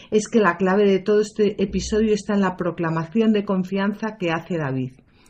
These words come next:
El Señor obtiene la salvación no con espada y lanza. Y esto es muy importante también para nosotros.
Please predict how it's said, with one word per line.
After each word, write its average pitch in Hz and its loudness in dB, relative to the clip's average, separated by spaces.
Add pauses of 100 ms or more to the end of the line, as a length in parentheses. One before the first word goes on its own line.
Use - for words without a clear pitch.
(140)
El 190 0
Señor 214 2
obtiene 196 0
la 160 0
salvación 170 -2 (300)
no 220 6
con 170 -2
espada 214 -4 (120)
y 180 -4
lanza. 131 -4 (300)
Y 202 4
esto 254 0
es 185 0
muy 208 4
importante 190 0
también 185 -2
para 165 -4
nosotros. 151 -8